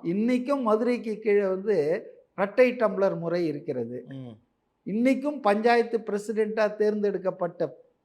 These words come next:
Speaker 1: தலித்துகள்
Speaker 2: ம்.
Speaker 1: சேர்ல உட்கார அனுமதிக்கப்படுவதில்லை.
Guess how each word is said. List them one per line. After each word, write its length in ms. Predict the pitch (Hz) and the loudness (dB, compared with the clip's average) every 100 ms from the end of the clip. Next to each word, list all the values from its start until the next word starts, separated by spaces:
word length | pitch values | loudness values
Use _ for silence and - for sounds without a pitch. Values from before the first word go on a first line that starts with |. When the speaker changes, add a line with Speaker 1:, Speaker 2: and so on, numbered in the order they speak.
| _ _ | _ _
Speaker 1:
தலித்துகள் 580 | 147 208 226 220 175 196 143 | 2 4 4 0 2 2 0
Speaker 2:
ம். 380 | 135 117 - - | -6 -12 -18 4
Speaker 1:
சேர்ல 560 | 208 233 226 226 202 165 - - - _ | 6 8 6 6 6 4 0 -14 -18 _
உட்கார 480 | - 175 214 196 180 | -10 0 2 4 4
அனுமதிக்கப்படுவதில்லை. 1120 | 196 214 196 175 170 165 156 147 151 180 254 | 2 -2 -2 -4 -2 -2 -2 0 0 0 -2